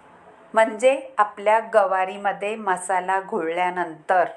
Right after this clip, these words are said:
गवारीची टेस्ट चांगलीच येणार आहे. परत झाकण ठेवून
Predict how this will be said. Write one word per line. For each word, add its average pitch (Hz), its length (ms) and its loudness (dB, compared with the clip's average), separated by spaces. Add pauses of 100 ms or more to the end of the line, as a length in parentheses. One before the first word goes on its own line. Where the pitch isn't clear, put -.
(800)
गवारीची 185 640 2 (140)
टेस्ट 175 400 -4 (760)
चांगलीच 170 560 -2
येणार 147 340 -6
आहे. - 220 -14 (1900)
परत 269 640 2
झाकण 220 480 0
ठेवून 220 380 -4